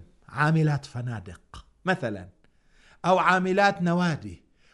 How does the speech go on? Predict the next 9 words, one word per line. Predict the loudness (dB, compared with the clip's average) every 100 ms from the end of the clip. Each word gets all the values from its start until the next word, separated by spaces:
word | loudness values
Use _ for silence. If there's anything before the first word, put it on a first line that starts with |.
| -8
ولكن | -4 -2 -2 -2 -4 -2 0
من | 2
الأساس | 4 2 -2 -4 -6 -8 -12 -4
هو | -2
يعلم | 0 0 -2 -6 -6 -6 -8 -14 _ _ _ -4
أن | -2
الإتيان | -2 -6 -6 -2 -2 -4
بهذه | -6 -4 -4 -6 -8 -8
ال-، | -10